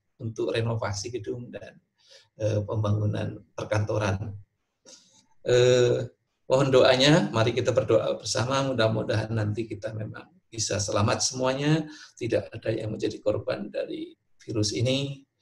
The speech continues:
eh, dan kita nanti kembali ke kondisi yang normal untuk membangun diri, membangun masyarakat, dan membangun bangsa. Selamat kepada kalian semua yang sudah hari ini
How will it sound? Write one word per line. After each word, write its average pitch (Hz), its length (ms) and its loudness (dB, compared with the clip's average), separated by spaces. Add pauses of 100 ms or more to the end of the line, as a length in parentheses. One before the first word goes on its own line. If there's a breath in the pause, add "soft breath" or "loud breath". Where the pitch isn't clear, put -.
(600)
eh, - 560 -6
dan 104 160 4
kita 110 400 2
nanti 113 160 0
kembali 107 560 2
ke 104 120 2 (440)
kondisi 110 400 -2
yang 107 80 -4
normal 123 640 -2
untuk 113 320 -6
membangun 104 560 2
diri, 123 240 0
membangun 110 520 0
masyarakat, 107 580 -2 (120)
dan - 60 -10 (100)
membangun 110 460 -8
bangsa. 101 280 -8 (800 loud breath)
Selamat 147 640 4
kepada 117 240 2
kalian 120 400 0
semua 127 240 0
yang 135 160 2
sudah 123 320 0
hari 120 320 -4
ini 120 320 -6